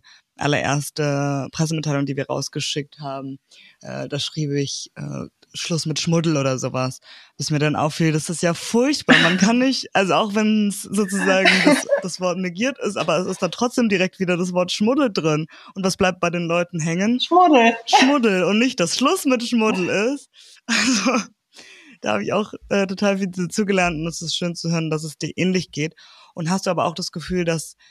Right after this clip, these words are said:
Speaker 1: sagen wir mal, in Investorenkreisen oder eben in V-C-Kreisen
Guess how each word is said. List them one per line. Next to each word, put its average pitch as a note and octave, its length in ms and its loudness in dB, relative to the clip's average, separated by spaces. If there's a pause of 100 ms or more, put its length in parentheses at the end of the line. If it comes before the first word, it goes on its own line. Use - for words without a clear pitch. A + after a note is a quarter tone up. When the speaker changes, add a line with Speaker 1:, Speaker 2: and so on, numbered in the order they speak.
(160)
Speaker 1:
sagen E3 200 -2
wir E3 80 0
mal, D3+ 100 0
in D3+ 320 -2
Investorenkreisen D#3+ 1200 -4
oder D3 260 -2
eben D3+ 400 -4
in D#3 380 -6
V-C-Kreisen D#3+ 680 -8